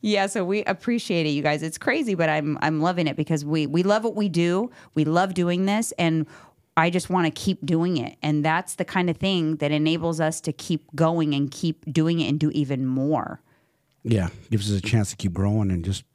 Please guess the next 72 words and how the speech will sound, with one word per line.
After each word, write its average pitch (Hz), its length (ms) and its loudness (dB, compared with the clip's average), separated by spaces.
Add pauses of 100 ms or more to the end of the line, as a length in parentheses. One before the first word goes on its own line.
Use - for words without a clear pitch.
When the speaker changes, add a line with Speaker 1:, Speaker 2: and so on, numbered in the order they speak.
(120)
Speaker 2:
come 101 160 4
up 92 100 0
with 95 80 0
more 98 160 2
ideas 95 480 0
and 85 180 -8 (140)
keep 107 220 -2
you 104 40 -2
guys 101 220 2
entertained. 104 440 2
'Cause 98 120 -2
at 123 100 4
the 151 80 4
end 147 120 2
of 123 60 0
the 143 60 2
day, 143 120 2
we 120 100 0 (480)
want 117 180 4
you 123 60 4
guys 101 80 2
to 107 60 4
have 104 140 4
fun 104 220 0
with 92 120 -2
us. 80 120 -8
We 104 80 -2
wanna 107 140 0
keep 104 200 -2
you 107 40 2
entertained, 95 500 -2
and 98 140 -6
we 107 40 0
wanna 107 180 0
be 95 60 -2
able 85 80 -4
to - 40 -14
talk 104 280 -4
our 92 100 -8
shit. 98 380 -2 (720)
Speaker 1:
Yeah, 277 240 2
and 240 100 -4
that's 285 220 -4
a, 294 100 0
what 208 420 -2
I 196 60 2
was 202 120 -4
thinking 214 300 -2
about 160 240 0
that 147 280 0
as 151 220 0
I 160 80 2
was 156 140 -2
putting 170 240 0
together 147 360 0
this 147 220 -2
episode. 135 540 -4 (1120)
Again, 190 300 4
I, 196 180 0
I'm 208 200 2
not, 233 260 0
we're 185 300 -2
not 247 160 -2
trying 247 180 0
to 233 60 0
be 220 100 2
a 185 60 2
medical 165 680 2
episode. 190 380 -2
This 165 160 -2
is 160 140 -4
not 156 180 0